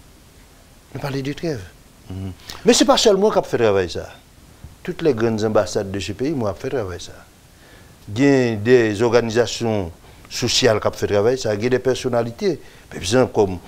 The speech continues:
Speaker 1: euh, Réginald Boulos, moi, il a rencontré pas mal de monde. Il a fait travail ça.
Speaker 2: Mhm.
Speaker 1: Mais pour qui ça fait que le fait que le président dit continue à faire travail ça, il y a un problème. C'est une sorte de préjugé. C'est une sorte de préjugé.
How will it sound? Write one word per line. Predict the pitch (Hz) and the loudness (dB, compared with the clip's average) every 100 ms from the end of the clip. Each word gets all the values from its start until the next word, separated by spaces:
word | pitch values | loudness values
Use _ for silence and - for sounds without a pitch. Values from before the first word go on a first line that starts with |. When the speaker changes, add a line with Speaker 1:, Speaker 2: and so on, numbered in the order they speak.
| - - - - | -20 -20 -14 -8
Speaker 1:
euh, | 104 104 107 107 | -4 -2 -2 -2
Réginald | 98 104 101 98 | -2 0 -2 0
Boulos, | 175 262 - 120 | 2 2 0 -4
moi, | 110 104 | -2 0
il | 110 | 0
a | 120 | -2
rencontré | 120 110 160 | -2 -8 -6
pas | 147 127 | -4 -4
mal | 139 | -2
de | 165 | -2
monde. | 285 302 151 | -2 -4 -4
Il | |
a | 117 | -4
fait | 151 | -4
travail | - 156 285 | -4 -4 -4
ça. | - 294 - - - - - - | -4 -6 -6 -20 -20 -20 -20 -18
Speaker 2:
Mhm. | 101 92 | -4 -2
Speaker 1:
Mais | |
pour | 110 98 | 0 -2
qui | 185 | 2
ça | 214 | 2
fait | - - - 127 | 2 -4 0 0
que | - 107 98 - - - - - - | 0 -4 -6 -8 -20 -20 -20 -18 -6
le | 107 | -4
fait | - 123 - | 0 0 0
que | - 113 | -4 -4
le | 104 - - - - | -4 -8 -20 -18 -6
président | 107 110 110 107 | -4 0 0 0
dit | 104 101 | -2 -6
continue | - 127 - 113 113 | -2 -2 -2 -2 -2
à | |
faire | 104 110 | -2 -2
travail | 98 92 92 | 0 0 -2
ça, | - 180 - - - | 0 -2 -2 -12 -18
il | 101 | -8
y | |
a | 101 | -6
un | |
problème. | 101 90 87 80 - - | -4 -6 -8 -10 -16 -18
C'est | - 98 | -14 -10
une | 110 | -6
sorte | 113 104 | -6 -6
de | 113 | -6
préjugé. | 127 135 170 170 160 - - - - - - _ - - _ - - - - _ | -6 -6 -6 -8 -10 -14 -20 -20 -20 -20 -20 _ -20 -20 _ -20 -20 -20 -20 _
C'est | - 240 | -6 -4
une | 208 | 2
sorte | 151 113 | 2 2
de | |
préjugé. | 107 123 180 190 | -2 -4 -6 -10